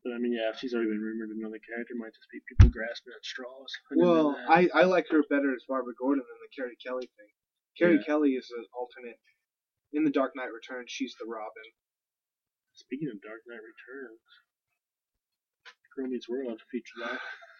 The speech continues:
Speaker 1: on a recent episode.
Speaker 2: Didn't you talk about this?
Speaker 1: Uh, I know we talked about it. I don't know if we talked about it in the cast.
Speaker 2: That's weird 'cause it's a Disney-owned company. I mean,
Speaker 1: Yeah.
Speaker 2: Disney-owned property.
Speaker 1: I don't know.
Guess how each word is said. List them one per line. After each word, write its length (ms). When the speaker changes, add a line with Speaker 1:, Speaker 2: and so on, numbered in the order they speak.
Speaker 1:
on 120
a 80
recent 340
episode. 460
Speaker 2:
Didn't 220
you 100
talk 240
about 180
this? 280
Speaker 1:
Uh, 140
I 140
know 80
we 180
talked 300
about 120
it. 0
I 80
don't 80
know 80
if 140
we 140
talked 220
about 180
it 140
in 80
the 80
cast. 300
Speaker 2:
That's 240
weird 340
'cause 140
it's 220
a 20
Disney-owned 560
company. 400
I 60
mean, 200
Speaker 1:
Yeah. 80
Speaker 2:
Disney-owned 920
property. 500
Speaker 1:
I 80
don't 160
know. 120